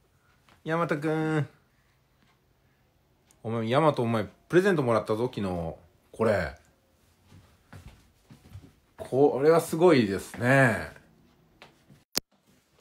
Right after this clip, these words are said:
はい、ありがとうございます。あの、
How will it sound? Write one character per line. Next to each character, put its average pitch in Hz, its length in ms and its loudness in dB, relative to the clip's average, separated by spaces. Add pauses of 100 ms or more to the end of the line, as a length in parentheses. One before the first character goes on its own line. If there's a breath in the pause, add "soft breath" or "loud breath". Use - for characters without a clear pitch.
(1080)
は 147 220 0
い、 123 140 -4
あ 123 100 -4
り 151 60 2
が 156 80 4
と 143 80 -4
う - 20 0
ご 123 60 0
ざ 123 120 4
い 127 40 6
ま 135 140 2
す。 - 260 -14
あ 117 80 -6
の、 117 280 -2